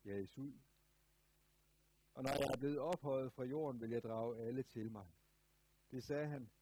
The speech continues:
og betegnede dermed, hvordan han skulle dø. Amen.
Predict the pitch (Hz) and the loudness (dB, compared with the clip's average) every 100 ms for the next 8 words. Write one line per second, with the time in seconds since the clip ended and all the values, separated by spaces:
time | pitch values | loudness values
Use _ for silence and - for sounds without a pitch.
0 | _ - 117 117 131 139 131 110 101 92 | _ -8 -6 -2 0 0 0 0 -2 -6
1 | _ _ _ _ _ _ _ _ _ 127 | _ _ _ _ _ _ _ _ _ 0
2 | 127 113 113 117 110 _ - 107 104 101 | 2 2 2 0 -6 _ -12 -6 -4 -4
3 | 110 - 110 98 - 113 - _ _ _ | -6 -12 -12 -12 -12 -16 -18 _ _ _
4 | _ _ _ _ _ _ _ - 95 98 | _ _ _ _ _ _ _ -18 -12 -12
5 | 92 | -12